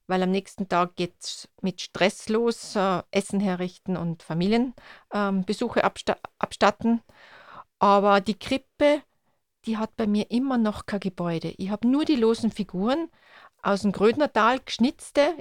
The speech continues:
Ich hab jedes Jahr von meiner Mutter eine Figur bekommen, bis sie nachher die ganze Familie und, und Hirten und so weiter beieinander gehabt hab. Aber ich hab niemanden gehabt, der mir bisher eine Krippe gebaut hat.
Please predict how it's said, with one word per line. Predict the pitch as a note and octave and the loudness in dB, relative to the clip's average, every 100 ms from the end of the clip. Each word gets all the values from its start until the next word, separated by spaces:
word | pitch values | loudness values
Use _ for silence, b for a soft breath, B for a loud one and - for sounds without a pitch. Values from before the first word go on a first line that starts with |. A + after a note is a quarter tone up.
| - | -6
Ich | |
hab | A#3 | 0
jedes | A3+ E4 D#4+ | 2 2 0
Jahr | A#3 A#3 | 0 0
von | A#3 | 0
meiner | G#3+ G#3+ | 2 2
Mutter | A3 - - | 0 0 0
eine | F#3+ B3 | 2 2
Figur | D4 G#3 G#3+ | 0 -2 -2
bekommen, | A#3 C#4+ - A#3+ C4 A#3+ | -4 -4 -2 0 0 -2
bis | A#3 | -4
sie | - | -2
nachher | G#3 G3 G3 | 0 0 -2
die | F#3+ | -2
ganze | F#3+ G#3 A3+ | -2 -2 -4
Familie | - F#3+ G3 A3 A#3 A3+ F#3+ | -2 0 2 2 2 2 2
und, | F#3+ F3+ | 0 0
und | F3 - | -2 0
Hirten | A3+ A#3 - | -2 0 -2
und | F#3+ F#3 | -2 -2
so | F3+ | -2
weiter | E3 F#3 G3 | -2 -2 -4
beieinander | F#3 F3 G#3+ C#4 | -4 0 0 0
gehabt | - B3+ - | -4 -8 -4
hab. | A#3+ - B B B B B - | -8 -8 B B B B B -6
Aber | G#3 G3+ - | -2 0 0
ich | G3+ | -2
hab | G3 | 2
niemanden | G#3+ B3+ C4 G#3+ G3+ | 2 2 0 -2 -4
gehabt, | G#3+ - | -6 -6
der | G3+ | -2
mir | F#3+ | -2
bisher | F3+ F#3 - F3+ | -2 -8 -8 -10
eine | E3+ | -10
Krippe | - A3 - | -10 -10 -8
gebaut | E3+ - D#3+ D#3 - | -8 -8 -10 -10 -12
hat. | - | -16